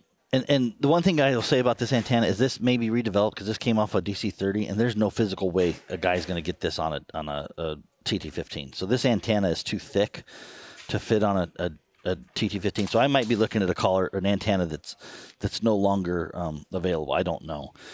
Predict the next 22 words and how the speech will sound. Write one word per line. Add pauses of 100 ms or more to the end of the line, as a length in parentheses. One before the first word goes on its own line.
(140)
But (560)
that, (240)
that
would
be
one.
If
I
take
a
look
at (1080)
the
second
build,
so
those
are
P
V
C
coatings.